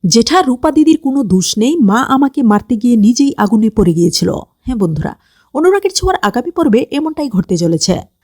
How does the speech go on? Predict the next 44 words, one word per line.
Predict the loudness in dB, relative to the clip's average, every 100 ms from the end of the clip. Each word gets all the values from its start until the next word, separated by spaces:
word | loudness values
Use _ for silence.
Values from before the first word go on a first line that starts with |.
| _
হাসপাতালের | -4 -2 -2 0 2
বেডে | 2 2
উর্মি | 0 0 0
যখন | 0 -2 -2 -4
আয়নায় | -4 -2 -2
নিজের | -2 0 0
মুখ | 0 0
দেখার | -2 -4 -4
জন্য | -4 -4
ছটফট | -4 -6 -6 -8
করতে | -6 -6 -6
থাকে, | -6 -4
তখন | -4 -2 0 0
দীপা | 0 0 0
উর্মিকে | -2 -4 -6
একটা | -6 -4
গান | 0 0 0
গেয়ে | 0
শোনাতে | 0 -2 -2 -6
থাকে, | -6 -4 -4
যাতে | -4 -6 -4
উর্মি | 0 2 2
ঘুমিয়ে | 0 0 0
পড়ে। | 2 0 0 -2 -8 _ 0
এদিকে | 0 2
সোনারূপাকেও | 0 0 2 0 -2 0 -2 -2
সূর্য | 0 0 2
নিজের | 2 2 0 -2
কোলে | -2 -2
শুইয়ে | 0 0 0
দিয়ে | 2 2 2
মাথায় | 0 -4 -4 -4
হাত | -4 -4
বুলিয়ে | -2 0 0 -2
গান | 0 0 0
গেয়ে | 0 -2 0
ঘুম | -2 -2
পাড়ানোর | -2 -2 -4
চেষ্টা | -2 -2 -2 -4
করে, | -2 -2
কিন্তু | -4 -2 -2
রূপার | -2 -2 -2
কিছুতে | -2 -4 -6 -4
ঘুম | -4